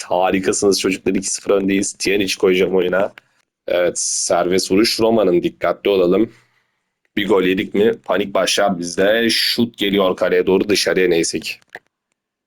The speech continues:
Enzo Fernandez. Lino. Lino yerden oynuyor. Dikkat edelim. Dolby çaprazlı vuruşunu yapıyor. Top ağlarımızda son pozisyonda.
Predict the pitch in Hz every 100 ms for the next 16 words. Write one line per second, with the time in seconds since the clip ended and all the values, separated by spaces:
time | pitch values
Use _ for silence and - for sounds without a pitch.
0 | _ - 90 90 92 92 92 92 92 95
1 | 92 101 - - - - - _ _ _
2 | _ _ _ _ _ _ _ _ _ _
3 | _ _ _ _ _ _ _ _ _ _
4 | _ _ _ 87 90 90 87 95 - _
5 | _ _ _ _ _ _ _ _ _ _
6 | _ _ _ _ - 90 85 82 82 85
7 | 104 95 87 90 113 - - - 101 95
8 | 87 87 107 101 95 95 85 - 87 -
9 | 98 95 113 104 110 - 131 151 101 -
10 | 90 117 - - - 85 90 85 85 87
11 | 85 - 110 113 110 110 92 - 85 82
12 | 82